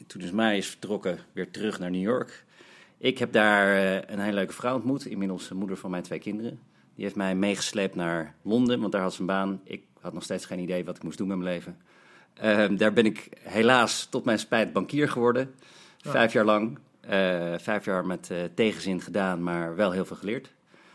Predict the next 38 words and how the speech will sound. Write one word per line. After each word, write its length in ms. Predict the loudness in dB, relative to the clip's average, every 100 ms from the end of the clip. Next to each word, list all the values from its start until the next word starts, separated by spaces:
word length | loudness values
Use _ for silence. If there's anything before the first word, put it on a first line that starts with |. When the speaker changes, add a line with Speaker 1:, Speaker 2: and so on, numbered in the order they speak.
| -20 _ _
Speaker 1:
Had 380 | -4 -4 -4 -8
eigenlijk 340 | 0 0 2 -2
niks 100 | -2
met 100 | -2
beleggingen 360 | -2 -2 -2
te 60 | -4
maken, 220 | -4 -6
gewoon 220 | -6 -4 -4
het, 160 | -8
eh, 180 | -8 -6 -8 -14 -18 -20 _
ja, 160 | -16 -14
klassieke 460 | -14 -10 -8 -8 -10
bankiersvak. 920 | -6 -6 -6 -8 -8 -10 -8 -8 -8 -20 _ _ -20 -20 -10
Speaker 2:
Ja. 120 | -10 -10 -20 _ _ _
Speaker 1:
Ehm, 420 | 2 6 6 6 2 -6 _
en 800 | -6 -2 0 2 4 2 2 -4 -12
dat 280 | -6 -4 -2
was, 460 | 0 0 0 -6 -8
eh, 100 | -4 -2 -2 -4 -4 -6 -4 -6 -10
bij 240 | -8 -8 -8
Fortis. 640 | -4 -4 -4 -6 -12 -18 _ _ _ _ _ _ _ -6
N-, 200 | -4 -4 -12 _ _ _
op 80 | -14
een 60 |
gegeven 140 | 0 0
moment 180 | 2 -2
ging 140 | -2
het 100 | -2
niet 80 | -4
zo 80 | -4
goed 140 | -6
met 120 | -4
Fortis, 320 | -4 -4 -6
zoals 200 | -6 -10 -8
je 60 |
misschien 240 | -8 -6 -6
kunt 160 | -4
herinneren. 420 | -2 -2 -4 -8